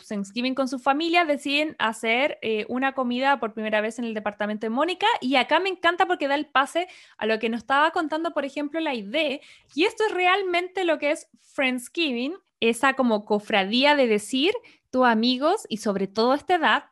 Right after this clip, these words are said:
porque de hecho eso fue lo que los creadores nos dijeron, eh, cuando en la reunión dijeron de qué se trata esta serie, eh, los creadores dijeron, "Es la época en tu vida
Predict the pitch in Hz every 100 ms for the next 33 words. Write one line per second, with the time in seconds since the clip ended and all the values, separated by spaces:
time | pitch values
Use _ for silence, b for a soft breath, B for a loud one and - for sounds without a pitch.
0 | _ 196 196 190 185 196 214 214 214 220
1 | 233 247 240 240 240 - 220 208 202 220
2 | 240 233 214 202 269 220 208 277 - 208
3 | 196 196 196 190 190 185 185 185 190 B
4 | B B 220 202 196 196 196 220 233 226
5 | 240 226 202 226 277 254 254 269 294 -
6 | 349 240 269 415 b b b _ 220 214
7 | 208 202 202 202 214 220 233 247 226 247
8 | 247 247 254 277 269 285 320 320 302 302
9 | 311 320 247 202 294